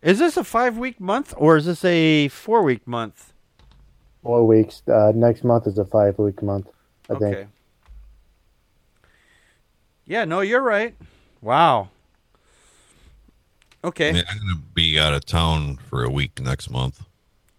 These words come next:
Speaker 1: What, which week next month?
Speaker 3: Um, I'm leaving on the twenty-fourth, and I'm coming back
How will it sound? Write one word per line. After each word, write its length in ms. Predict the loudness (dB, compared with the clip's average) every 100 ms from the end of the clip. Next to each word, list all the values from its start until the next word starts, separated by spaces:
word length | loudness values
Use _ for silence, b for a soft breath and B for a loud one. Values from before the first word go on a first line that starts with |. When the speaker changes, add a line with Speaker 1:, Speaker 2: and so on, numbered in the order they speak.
| _ _
Speaker 1:
What, 280 | -4 -2 -2 _
which 360 | -6 -2 -2 -2
week 360 | -4 -4 -8 _ _ -10
next 280 | -10 -8
month? 360 | -8 -8 -8 _ -20 -20 _ _ _ _ _ _ _ _ _ _ -6
Speaker 3:
Um, 1120 | -2 0 0 -2 -2 -4 -4 -4 -4 -6 -8
I'm 140 | -8 -4
leaving 380 | -2 0 -2 0
on 220 | -2 -2
the 220 | -4 -4
twenty-fourth, 1080 | -8 -8 -6 -6 -10 -12 -4 -2 -2 -6 _ _ _ _ _ _ _ _ _ _
and 120 | -8
I'm 100 | -8
coming 360 | -6 -2 -2 -2
back 340 | 0 0 -4